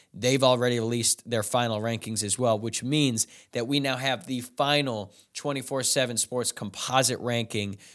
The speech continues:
which includes all of those different sites that I just mentioned, and it creates an average for where these players rank and where these teams rank now that all of their players have been signed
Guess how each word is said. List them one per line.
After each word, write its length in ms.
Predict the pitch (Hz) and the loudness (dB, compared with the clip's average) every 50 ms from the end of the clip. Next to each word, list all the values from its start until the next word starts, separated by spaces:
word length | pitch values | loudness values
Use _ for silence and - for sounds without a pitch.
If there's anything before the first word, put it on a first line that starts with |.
| - _ | -20 _
which 300 | - 131 127 120 - - - | -6 -4 -2 -2 -4 -6 -6
includes 520 | 143 131 113 - 127 131 123 123 120 - - _ - | -8 -8 -6 -6 -4 -4 -2 -2 -2 -4 -4 _ 4
all 260 | 131 139 160 175 170 | 6 6 8 8 6
of 140 | 160 147 131 | 4 2 2
those 220 | 143 135 123 - | 2 2 2 2
different 340 | - 135 123 - 123 113 104 | 2 0 0 -2 -2 -2 0
sites 320 | - 120 113 110 104 - | 0 2 0 2 0 0
that 120 | - 110 107 | 0 0 -2
I 80 | 107 | -2
just 220 | 101 - 101 - 113 | -2 -4 -4 -4 -2
mentioned, 440 | 117 117 117 104 - - 104 101 - - - - - - | -2 -4 -4 -4 -6 -6 -8 -10 -14 -18 -20 -20 -18 -10
and 100 | 113 120 | -8 -8
it 40 | 117 | -8
creates 380 | 120 - 135 135 131 127 - | -8 -6 -6 -6 -2 -2 -2
an 100 | 123 117 - - | -4 -4 -4 -2
average 480 | 127 127 127 127 113 120 117 107 - | 0 2 2 2 0 -2 -4 -4 -4
for 160 | - - 113 | -4 -4 -4
where 260 | 107 101 113 120 117 113 | -2 -2 -2 -2 -2 -2
these 180 | 117 113 104 | -2 -2 -4
players 460 | - - - 120 117 110 107 101 95 | -4 -2 -2 -2 -2 -2 -2 -4 -6
rank 380 | 101 104 120 117 113 107 107 - | -4 -2 -2 0 0 -2 -4 -4
and 120 | 120 117 | -6 -4
where 140 | 104 107 104 | -4 -4 -4
these 260 | 95 101 101 101 - | -4 -6 -6 -6 -4
teams 440 | - - - 196 202 196 165 135 - | -6 -4 -6 -4 -4 -4 -4 -4 -4
rank 320 | 120 123 117 110 107 - - - - - - _ - | -4 -4 -4 -4 -6 -8 -12 -20 -20 -20 -20 _ -2
now 240 | 123 123 123 120 123 | 0 2 2 2 2
that 160 | 117 117 117 - | 2 0 0 2
all 180 | 123 117 113 | 2 2 2
of 80 | 117 104 | 2 0
their 140 | 110 110 104 | -2 -4 -4
players 380 | - - 120 113 110 107 - | -2 -2 0 0 0 -2 -4
have 120 | - 107 90 | -4 -4 -4
been 160 | 107 104 101 | -6 -2 0
signed 440 | - - - 120 120 117 113 107 | 0 2 2 2 2 2 0 -2